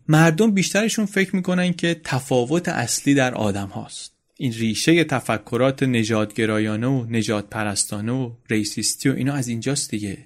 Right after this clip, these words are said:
ممکنه بعضی حالا فکر کنن که آدم خوب نیست نژاد پرست باشه، خوب نیست فکر کنه که مثلاً مردم اروپایی برتر بودن از بومیان مثلاً استرالیا،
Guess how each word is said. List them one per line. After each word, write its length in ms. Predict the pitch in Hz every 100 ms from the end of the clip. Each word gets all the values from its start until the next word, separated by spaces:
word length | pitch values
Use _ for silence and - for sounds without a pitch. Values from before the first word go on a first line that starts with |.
| _ _ _ _ _ _ -
ممکنه 340 | 147 135 180
بعضی 300 | 180 170 175
حالا 200 | 180 165
فکر 180 | 165 175
کنن 260 | 175 175 175
که 160 | 185
آدم 280 | 190 139 160
خوب 440 | 175 - 185 170 160
نیست 340 | 160 - -
نژاد 320 | 113 110 104
پرست 340 | - 110 101 -
باشه، 200 | 104 120
خوب 380 | - 160 160
نیست 240 | 165 160 -
فکر 220 | 127 117
کنه 240 | - 113
که 120 | 107 120
مثلاً 480 | 110 - 113 113 110 - - _ -
مردم 440 | 117 117 113 120
اروپایی 840 | 120 127 120 110 117 117 113 113 110 _ _ _ -
برتر 540 | 113 113 - 127 117
بودن 320 | 117 117 113
از 240 | 117 117 110
بومیان 520 | 117 113 113 110 110
مثلاً 460 | 104 - 110 107 117
استرالیا، 760 | - - 107 101 101 98